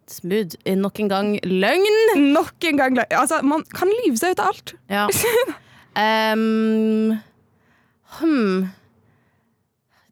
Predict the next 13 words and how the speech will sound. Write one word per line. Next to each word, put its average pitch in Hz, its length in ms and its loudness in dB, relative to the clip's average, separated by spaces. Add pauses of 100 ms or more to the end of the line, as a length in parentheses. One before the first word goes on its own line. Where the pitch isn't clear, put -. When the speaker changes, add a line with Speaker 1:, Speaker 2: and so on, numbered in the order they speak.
Speaker 1:
Ja, 226 280 2
vet 226 140 -8
du 220 60 -8
hva? 269 320 -2 (1080)
På 254 140 -6
mange 262 300 0
måter 262 320 0
så - 160 -2
er 254 160 2
jo, 233 340 0
eh, 220 500 2
så 240 120 -4
jobb, 226 260 -2